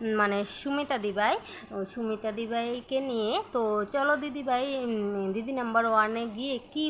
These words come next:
বললো যে আমরা, মানে কি বলবো, মনে অনেক সাহস পেয়ে গেছি। বলো তো কেন এত সাহস পেয়ে গেছি? তো দিদিভাই কি বললো এমন, তো তোমরা একটু শোনো। তো একটু একটু তোমাদের সঙ্গে শেয়ার করলাম, বেশি করে শেয়ার করতে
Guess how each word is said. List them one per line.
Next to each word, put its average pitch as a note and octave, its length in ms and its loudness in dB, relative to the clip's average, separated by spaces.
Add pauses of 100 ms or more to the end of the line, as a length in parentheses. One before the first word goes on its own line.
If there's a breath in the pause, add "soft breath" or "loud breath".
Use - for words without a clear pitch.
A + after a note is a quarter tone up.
বললো A#3 340 0 (160)
যে A3 100 0 (200)
আমরা, G3+ 480 -2
মানে G#3+ 300 0 (440 loud breath)
কি C4 140 -4
বলবো, A3 300 0 (100)
মনে A3+ 260 2 (180)
অনেক G#3+ 260 0 (160)
সাহস G#3 380 4 (160)
পেয়ে A3+ 300 2
গেছি। G3+ 280 -4
বলো G#3+ 320 0
তো E4 40 4 (380 loud breath)
কেন B3+ 200 2 (240)
এত C4 120 -6 (140)
সাহস A3 280 8 (140)
পেয়ে C4+ 260 2
গেছি? C4+ 280 -2 (520 loud breath)
তো A#3 60 0 (120)
দিদিভাই A#3 400 -2 (120)
কি D#4+ 140 0 (180)
বললো B3+ 280 8 (120)
এমন, F3+ 200 -2
তো A3 140 -4
তোমরা A3 300 -4
একটু A3 200 -6 (120)
শোনো। A#3 340 0 (320 loud breath)
তো A3 80 -4 (240)
একটু - 220 -8
একটু C#4+ 220 -2 (100)
তোমাদের A#3+ 360 -2
সঙ্গে C#4 280 -4
শেয়ার A#3 240 2
করলাম, C4 380 0
বেশি A#3+ 260 -2
করে A#3 240 -2 (100)
শেয়ার G#3+ 240 2
করতে A3 300 -6